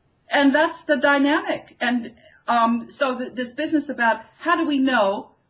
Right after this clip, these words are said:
whether we're going to, um, blow ourselves up with World War three or whether we're gonna take back the rule of law and take back the gold that we own and that's there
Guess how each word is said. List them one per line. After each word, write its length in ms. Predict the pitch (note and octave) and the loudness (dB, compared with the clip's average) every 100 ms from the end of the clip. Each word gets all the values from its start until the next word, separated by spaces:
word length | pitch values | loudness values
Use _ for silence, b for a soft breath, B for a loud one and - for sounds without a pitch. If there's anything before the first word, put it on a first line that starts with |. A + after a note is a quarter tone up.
| _ | _
whether 380 | A#3 B3+ C4 B3 | -2 0 0 0
we're 200 | C4 B3 | 0 0
going 320 | B3+ C4 B3+ | 0 0 0
to, 380 | - B3 A#3 - | -2 -8 -8 -4
um, 340 | G#3+ G#3 G3+ | 0 0 -2
blow 220 | G3 C4 C#4 | 0 2 2
ourselves 480 | B3 C4 G#3 G3+ | 0 -2 -4 -2
up 280 | G#3 A3 - | -2 -2 -4
with 200 | A3 G#3 | -14 -14
World 260 | G#3 G#3 G#3 | -6 -6 -4
War 180 | G3 F#3 | -4 -6
three 520 | - G#3 G3+ A#3 - b b | -6 -10 -8 -10 -16 b b
or 200 | C#4 B3+ | 0 2
whether 280 | C4+ C4 C4 | 2 0 0
we're 120 | B3 | -2
gonna 220 | B3 A#3 | -2 -4
take 340 | A#3 C4+ B3+ - | -4 -6 -6 -6
back 460 | A3+ A3 A3+ - _ _ - | -2 -2 -2 -14 _ _ -10
the 120 | A3 | -6
rule 260 | B3+ A#3+ A3 | -2 -2 -4
of 120 | G#3+ | -2
law 300 | G#3+ G3+ G3+ | 2 4 2
and 220 | G3 G3+ | -2 -6
take 260 | A#3+ G#3+ - | -8 -8 -2
back 320 | G3+ G3 - | -2 -2 -6
the 80 | G3 | -4
gold 520 | A3+ F#3 E3+ - A#3 | 2 2 0 -6 -6
that 180 | A#3 B3+ | -4 -2
we 200 | A#3+ - | -4 0
own 380 | A3+ G3+ F#3 A#3+ | 2 4 2 0
and 200 | A#3 A#3 | -2 -4
that's 180 | A3 - | -4 -10
there 280 | A3 C#4 | -4 -2